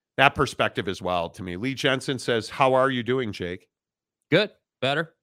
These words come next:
Speaker 2: Better today than yesterday.
Speaker 1: Did the DayQuil help your golf game today?
Speaker 2: Uh, no.
Speaker 1: No, it did not.
Speaker 2: No.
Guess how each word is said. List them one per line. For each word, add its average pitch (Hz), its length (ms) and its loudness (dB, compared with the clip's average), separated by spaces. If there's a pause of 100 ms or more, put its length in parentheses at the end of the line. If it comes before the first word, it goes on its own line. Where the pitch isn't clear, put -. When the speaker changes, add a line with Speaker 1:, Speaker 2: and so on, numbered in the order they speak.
(540)
Speaker 2:
Better 139 180 2
today 131 280 2
than 123 100 -2
yesterday. 123 440 0
Speaker 1:
Did 127 140 -2
the 123 80 -2
DayQuil 123 420 2
help 127 180 0
your 110 100 -6
golf 107 260 0
game 123 220 -4
today? 120 280 -2 (240)
Speaker 2:
Uh, 120 340 4
no. 113 260 0 (200)
Speaker 1:
No, 98 200 -4
it 104 80 -8
did 85 160 -8
not. 82 200 -12 (540)
Speaker 2:
No. - 200 -6